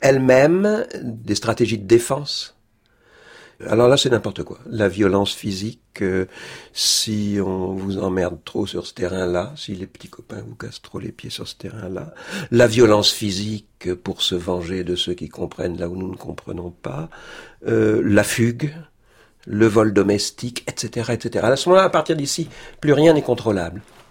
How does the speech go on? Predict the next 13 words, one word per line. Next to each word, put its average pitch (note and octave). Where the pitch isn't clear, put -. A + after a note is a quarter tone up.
Et A#3+
cette G3+
affaire A3
de F3+
peur A#3+
n'est F3
pas -
seulement, G#3+
évidemment, E3+
la E3
peur D#3+
de C3
l'enfant. D#3+